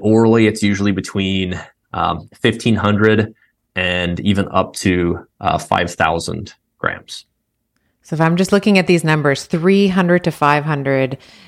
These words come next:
Speaker 2: migs for an injection, fifteen hundred to five thousand migs, it's like ten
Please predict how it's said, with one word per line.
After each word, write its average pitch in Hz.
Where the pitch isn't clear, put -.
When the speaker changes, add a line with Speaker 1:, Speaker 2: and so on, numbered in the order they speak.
Speaker 2:
migs 139
for 143
an 143
injection, 139
fifteen 160
hundred 147
to 143
five 135
thousand 135
migs, 131
it's 127
like 139
ten 139